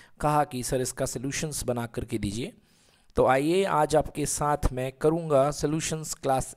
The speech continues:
इलेवेंथ की त्रैमासिक परीक्षाओं के प्रश्न पत्र का। तो ये है माध्यमिक शिक्षा मंडल भोपाल का प्रश्न पत्र, जिसमें सबसे पहले हम करते हैं वैकल्पिक प्रश्न। तो देखिए, वैकल्पिक प्रश्न में ए सेट हमारे पास है वन, टू, थ्री, फ़ोर और बी है थ्री, फ़ोर, फ़ाइव, सिक्स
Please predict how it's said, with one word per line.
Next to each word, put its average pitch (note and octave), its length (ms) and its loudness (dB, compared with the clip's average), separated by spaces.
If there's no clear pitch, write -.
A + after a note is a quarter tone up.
इलेवेंथ C#3+ 300 -2
की - 260 -6
त्रैमासिक A#2+ 600 -4
परीक्षाओं A#2+ 640 0
के B2 80 -2
प्रश्न B2+ 340 -2
पत्र D3+ 260 -2
का। G3 220 2
तो C#3 80 -2
ये E3 240 4
है F3 160 4
माध्यमिक D#3 420 -2
शिक्षा - 300 -4
मंडल C#3+ 260 -4
भोपाल C#3 420 4
का - 140 -4
प्रश्न C#3 340 -2
पत्र, B2+ 280 -4
जिसमें C#3 360 -4
सबसे E3+ 340 -2
पहले D3+ 300 0
हम D3 120 -4
करते C3 320 -2
हैं C3 160 -4
वैकल्पिक A#2 500 -4
प्रश्न। A2 320 -8
तो F3 80 4
देखिए, F#3+ 220 0
वैकल्पिक E3+ 460 0
प्रश्न E3+ 260 -4
में E3 320 -4
ए F3+ 220 2
सेट E3 260 4
हमारे C#3+ 240 0
पास - 280 -2
है C#3 60 2
वन, C#3 240 -4
टू, D#3+ 140 0
थ्री, D3+ 220 -4
फ़ोर D3 260 2
और C#3+ 120 2
बी C#3 180 -2
है D3+ 140 0
थ्री, D3 220 -2
फ़ोर, C3+ 220 -2
फ़ाइव, A#2+ 220 0
सिक्स - 340 -8